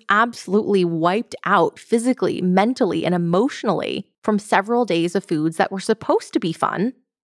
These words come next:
but I spent most of those days in great physical pain that followed me into each night and woke me up with hot flashes and acid reflux.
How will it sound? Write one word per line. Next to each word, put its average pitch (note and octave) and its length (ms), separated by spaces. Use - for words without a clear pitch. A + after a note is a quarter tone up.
but A3+ 100
I A3+ 40
spent - 380
most G#3+ 240
of G#3 80
those F#3 240
days F#3+ 360
in F3+ 140
great F#3 320
physical F#3 320
pain G#3 460
that - 180
followed A#3+ 320
me F3 160
into F#3 180
each F3 180
night A#3 200
and E3 120
woke F#3 280
me A3 120
up A3+ 200
with E3 140
hot - 260
flashes - 520
and F3 100
acid F3+ 280
reflux. - 640